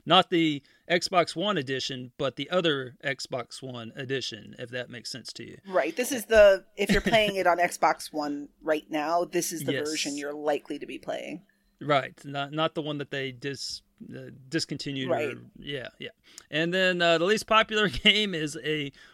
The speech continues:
Speaker 1: wonderful game called J C B Pioneer, colon,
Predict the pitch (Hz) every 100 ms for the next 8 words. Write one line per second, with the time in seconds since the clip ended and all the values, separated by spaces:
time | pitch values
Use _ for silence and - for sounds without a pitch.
0 | - 180 233 220 196 175 185 190 - 170
1 | 151 131 - _ _ _ - 120 110 156
2 | 214 - - 202 202 143 170 190 202 -
3 | - 156 214 220 220 196 156 127 120 _
4 | - - 147 156 180